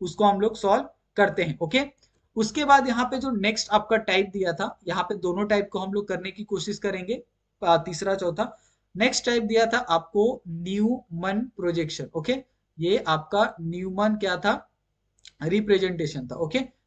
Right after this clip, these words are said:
रिप्रेजेंटेशन, ओके। तो ये न्यूमन रिप्रेजेंटेशन आपका थर्ड टाइप था।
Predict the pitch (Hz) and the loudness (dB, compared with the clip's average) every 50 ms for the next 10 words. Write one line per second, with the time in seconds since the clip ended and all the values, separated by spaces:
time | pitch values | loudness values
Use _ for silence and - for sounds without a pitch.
0 | _ _ - - 156 190 202 214 - - - _ _ _ _ 165 165 170 175 190 | _ _ -8 -4 -4 -2 0 -2 -2 -4 -6 _ _ _ _ -4 -2 0 0 0
1 | 220 220 - _ _ 180 151 139 147 160 170 185 208 220 - - _ _ _ _ | -2 -2 -6 _ _ -10 -8 -4 -2 -2 -2 -2 -4 -6 -8 -12 _ _ _ _
2 | _ _ _ _ _ _ _ _ _ _ _ _ - 180 175 160 - 156 127 - | _ _ _ _ _ _ _ _ _ _ _ _ -2 -2 0 0 -2 -4 -6 -6
3 | - 156 - 262 294 285 - - _ _ _ - 196 190 180 196 214 233 208 190 | -6 -4 -2 -2 -4 -4 -6 -16 _ _ _ -10 -8 -4 0 2 2 2 2 0
4 | 185 185 185 185 220 233 240 - - - 165 165 180 208 - 196 190 190 202 196 | -2 -4 -2 0 0 0 0 -2 -4 -2 0 0 0 0 2 0 2 2 0 0
5 | 180 196 190 - 208 214 214 - 170 170 - - 196 - - - 190 190 190 190 | 0 -2 -2 -2 -2 -2 0 0 0 0 0 -2 -4 -4 -4 -2 0 0 0 2
6 | 208 202 202 202 - 208 214 220 - - | 2 0 0 0 0 0 0 0 -2 -6